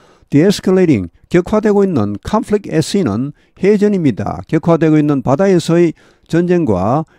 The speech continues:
and growing range, 점차 증대되고 있는 range, 그 도달 범위와 capability, 능력 of Ukraine's uncrewed vehicles,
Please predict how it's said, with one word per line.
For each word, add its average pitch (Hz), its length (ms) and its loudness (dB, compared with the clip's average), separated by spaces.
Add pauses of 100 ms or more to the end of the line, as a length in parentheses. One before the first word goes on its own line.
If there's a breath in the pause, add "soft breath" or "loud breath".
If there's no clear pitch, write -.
(180)
and 147 360 2
growing 196 440 2
range, 151 460 2
점차 143 640 2 (140 soft breath)
증대되고 202 540 2
있는 110 260 2
range, 113 640 0 (320)
그 175 100 0
도달 202 500 0 (600)
범위와 104 800 0
capability, 165 600 0
능력 123 500 -2
of 120 140 0
Ukraine's 139 480 2
uncrewed 185 440 -2
vehicles, 123 600 0